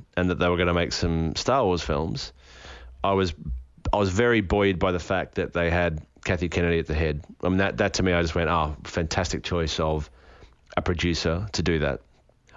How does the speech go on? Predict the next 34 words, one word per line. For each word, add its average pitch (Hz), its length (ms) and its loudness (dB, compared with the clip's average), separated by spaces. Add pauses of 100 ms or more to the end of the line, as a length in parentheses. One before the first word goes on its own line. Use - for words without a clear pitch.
I 95 60 0
do 110 240 2
remember 104 320 4
thinking, 85 600 0 (440)
uh, - 60 0 (260)
being 90 200 0
such - 260 0
a 80 40 0
big 76 120 -2
Star 85 240 0
Wars 82 140 0
fan, 73 300 -2 (300)
"I 92 80 2
don't 90 240 0
think 82 220 -2
I 80 60 -2
can 78 100 -4
do 82 100 0
a 78 60 -2
Star 78 260 -2
Wars 73 160 -4
film." - 220 -8 (360)
I 92 60 -4
didn't 92 260 -2
think 82 220 -4
it 87 80 -4
was, 80 260 -4
like, 80 280 -2 (680)
i-, - 40 -4 (400)
in 98 120 0
my 87 180 2
wheelhouse, 82 680 0
because 82 300 -4
I, 80 460 2